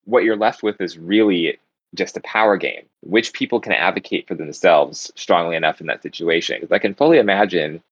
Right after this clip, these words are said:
if you're depressed and you know you're gonna die in three months of terminal cancer, and you're being told day in and day out, "You're costing your family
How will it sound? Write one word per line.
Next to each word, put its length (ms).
if 100
you're 120
depressed 720
and 160
you 60
know 100
you're 140
gonna 140
die 280
in 160
three 200
months 300
of 80
terminal 280
cancer, 600
and 80
you're 100
being 180
told 320
day 180
in 100
and 140
day 200
out, 440
"You're 120
costing 420
your 120
family 580